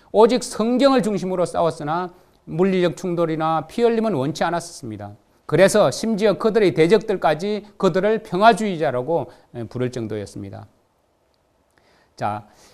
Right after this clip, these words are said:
어, 이 세기에, 에, 루시안이라는 한 제자가 안디옥에서 성경학교를 세웠습니다.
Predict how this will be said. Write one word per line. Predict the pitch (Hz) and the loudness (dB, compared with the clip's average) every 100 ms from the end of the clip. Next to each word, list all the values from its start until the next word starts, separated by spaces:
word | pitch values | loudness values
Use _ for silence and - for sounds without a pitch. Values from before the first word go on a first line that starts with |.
| _ - | _ -12
어, | 117 117 | -8 -6
이 | 175 196 233 | -2 0 6
세기에, | 285 247 233 175 190 160 104 - - | 8 8 6 6 8 6 2 -6 -16
에, | - 131 123 | -10 -8 -2
루시안이라는 | 135 165 - 233 226 226 214 208 208 190 | 0 0 4 6 6 8 6 6 -2 -6
한 | - 196 190 | -2 -2 2
제자가 | - 165 180 175 196 165 | 4 6 6 8 8 8
안디옥에서 | 139 175 196 165 160 151 175 | 4 2 0 0 0 0 -4
성경학교를 | - 190 208 180 165 131 | -4 -2 2 2 0 -4
세웠습니다. | 123 110 - 107 101 | -6 -8 -10 -12 -12